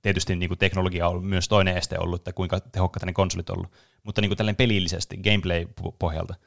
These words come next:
niin nämä ohjaimet vaikuttaa tosi paljon siihen, että minkälaisia pelejä pystyy edes olemaan, mitä pystyy tekemään. Niin tuo kolme D:hen meneminen on ollut suuri niin kuin muutos kyllä niin kuin ohjainmarkkinoilla.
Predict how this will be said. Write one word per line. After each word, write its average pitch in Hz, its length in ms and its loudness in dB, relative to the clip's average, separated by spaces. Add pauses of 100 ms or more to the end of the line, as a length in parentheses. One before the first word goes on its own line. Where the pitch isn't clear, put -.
(180)
niin 92 140 -4
nämä 90 180 4
ohjaimet 92 340 2
vaikuttaa 90 340 0
tosi 95 180 0
paljon 87 200 -2
siihen, 87 80 -4
että - 140 -6
minkälaisia 90 360 -2
pelejä 90 300 2
pystyy 92 300 -4
edes 92 120 -4
olemaan, 87 460 2
mitä 90 140 -4
pystyy 90 240 -6
tekemään. 87 440 -6 (1000)
Niin 92 240 0 (340)
tuo 110 160 6
kolme 117 300 6
D:hen 92 340 4 (320)
meneminen 95 440 2
on 92 100 0
ollut 92 260 -2
suuri 98 400 0
niin 92 120 -4
kuin 92 100 -2
muutos 95 360 0
kyllä - 160 -6
niin 87 100 -6
kuin 85 120 -4
ohjainmarkkinoilla. 90 880 -2